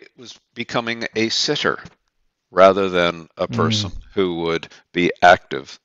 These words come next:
Speaker 1: through my, uh, through, through my daily job. The professor's job became one that sat in front of a computer. I hated it. I was aching. My shoulders, my back, my hips.
Speaker 2: Wow.
Speaker 1: I,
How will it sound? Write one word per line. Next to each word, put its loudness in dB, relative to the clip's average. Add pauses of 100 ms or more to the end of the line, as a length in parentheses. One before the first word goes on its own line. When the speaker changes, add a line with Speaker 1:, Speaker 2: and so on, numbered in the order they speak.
Speaker 1:
through -16
my, -4
uh, 0 (160)
through, -14
through -12
my -8
daily 2
job. -2 (320)
The -4
professor's -2
job 2
became -2
one -8
that -8
sat 2
in -14
front -12
of -18
a -20
computer. -6 (280)
I -2
hated -4
it. -16 (220)
I 0
was -6 (180)
aching. -4 (460)
My -6
shoulders, -4
my -8
back, 0
my -10
hips. 0
Speaker 2:
Wow. -
Speaker 1:
I, -2